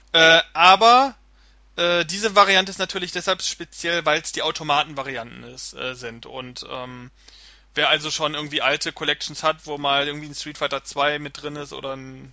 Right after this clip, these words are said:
Street Fighter zwei in einer anderen Variante, ähm, der kann sich diese hier trotzdem kaufen, weil's durchaus irgendwie auch andere Spiele sind. Äh, sehr schön. Und, äh, jetzt gerade, äh, während der E drei will man ja gerne was zocken und, äh,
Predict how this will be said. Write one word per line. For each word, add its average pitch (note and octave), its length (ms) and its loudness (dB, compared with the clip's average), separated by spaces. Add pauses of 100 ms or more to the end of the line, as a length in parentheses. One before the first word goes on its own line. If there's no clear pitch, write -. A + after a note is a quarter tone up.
(120)
Street C#3+ 240 -14
Fighter C3 480 -6 (640)
zwei C3+ 260 2
in C3 60 4
einer C3 120 0
anderen G3 260 2
Variante, F3 480 0 (360)
ähm, E3 520 2 (200)
der D#3 340 6
kann D#3+ 320 -2
sich E3 160 -10
diese E3+ 220 -10
hier D#3+ 120 -6
trotzdem E3 360 -6
kaufen, C#3+ 340 -4
weil's C#3 300 -4 (160)
durchaus D#3 920 -4 (400)
irgendwie G3 640 -2
auch D#3 260 0
andere C#3+ 300 -6
Spiele B2 340 -8
sind. A2 260 -20 (640)
Äh, E3 200 0
sehr F#3 220 4
schön. A#3 480 0 (360)
Und, F#3 320 -4
äh, E3+ 160 0
jetzt E3+ 260 2
gerade, E3 1040 2
äh, D#3 80 -20
während E3 220 -2
der D#3 100 0
E D3 60 -4
drei D3+ 500 2
will D3+ 80 -8
man D3 160 -6
ja C3+ 80 -8
gerne C3 300 -8
was - 140 -8
zocken A3+ 500 -2
und, D3 240 -8
äh, C#3 480 -4